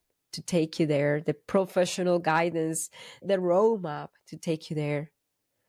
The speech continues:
What I want you to take with you here is that you are doing awesome. You are a good parent, uh, because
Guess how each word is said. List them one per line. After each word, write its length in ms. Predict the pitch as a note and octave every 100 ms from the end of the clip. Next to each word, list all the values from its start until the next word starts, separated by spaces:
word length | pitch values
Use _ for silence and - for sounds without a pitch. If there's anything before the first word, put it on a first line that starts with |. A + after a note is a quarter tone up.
| _ _
What 140 | F3 F3
I 160 | F3+
want 380 | G3 G#3+ G#3+ A3
you 200 | G#3+ G#3+
to 560 | G#3 G3 F3+ F3+ F3 - _ _ _ _
take 480 | - F#3 F#3 D#3 - -
with 300 | F3 F#3+ -
you 320 | E3+ E3+ D#3+ E3
here 460 | - F3+ D3+ D3+ -
is 420 | D#3 C#3 B2+ E3+
that 200 | E3 D3+
you 180 | D#3 G#3+
are 160 | C4
doing 320 | A#3 B3 A#3+ A3
awesome. 680 | C#3+ D3+ - - D3 D#3+ F#3 F#3+
You 180 | F#3 E3
are 140 | D#3+ A#3
a 100 | E4+
good 340 | B3 B3+ -
parent, 640 | G#3 D3+ D#3 D3+ D#3+ F3 - -
uh, 80 | -
because 720 | D#3 D#3+ - F3 E3 D#3 -